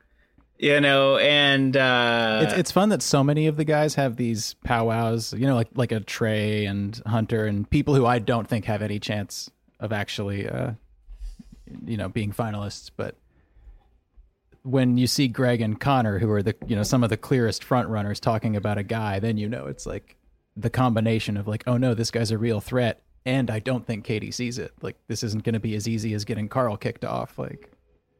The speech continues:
Speaker 1: Yeah. Yeah, dude. Yeah, it's, it's interesting. I mean, and, and good on the producers, because it does add a, an interesting level of intrigue for sure.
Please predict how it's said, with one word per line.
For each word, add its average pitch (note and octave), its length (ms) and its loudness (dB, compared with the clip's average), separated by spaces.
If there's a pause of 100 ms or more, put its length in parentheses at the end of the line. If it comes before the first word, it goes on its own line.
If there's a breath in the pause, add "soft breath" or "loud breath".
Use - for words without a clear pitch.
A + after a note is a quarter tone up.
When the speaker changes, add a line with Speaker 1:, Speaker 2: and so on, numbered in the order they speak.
(500)
Speaker 1:
Yeah. F2 300 0 (260)
Yeah, G2+ 260 2
dude. F#2+ 320 -2 (720)
Yeah, G2 280 2
it's, C3 480 0
it's C#3 240 0
interesting. C3+ 640 0 (580 loud breath)
I A#3 120 4
mean, A#3+ 180 4
and, G3 400 4
and G#3 240 4
good B3 140 4
on A#3 180 4
the A3 120 2
producers, D#3+ 760 0
because C3+ 400 2
it C3+ 220 2
does C#3+ 260 4
add C#3 300 4
a, B2+ 80 6
an C3+ 400 0
interesting C3+ 580 2
level C3+ 340 4
of B2 60 2
intrigue B2+ 480 2
for A#2+ 140 -4
sure. G2+ 420 2